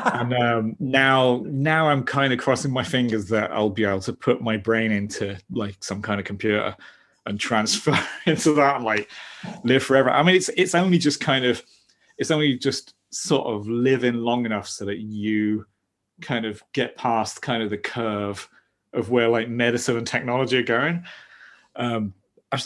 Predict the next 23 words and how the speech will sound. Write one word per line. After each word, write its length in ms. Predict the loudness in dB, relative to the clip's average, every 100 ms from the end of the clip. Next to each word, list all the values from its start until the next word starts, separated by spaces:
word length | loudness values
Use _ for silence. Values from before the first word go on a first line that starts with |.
| -2
I 40 | 0
feel 260 | 4 6
like 240 | 6 4 2
if, 100 | -8 -2
like, 300 | -2 -2 -6
it's 320 | -14 -14 -14
quite, 240 | 0 2 2
I 120 | 2
mean, 260 | 0 -4 _ _ _
it 120 | -2 0
seems, 260 | 2 2
like, 120 | 0
quite 420 | -4 0 2 4 4
easy 360 | 4 4 0
to 140 | -4 -2
live 220 | -2 -2
until 240 | -4 -2
you're, 100 | -2
like, 180 | 0 0
eighty 340 | 2 2 2 -2
or 120 | -2
ninety 300 | -2 -4 -6
now. 320 | -8 -8 -10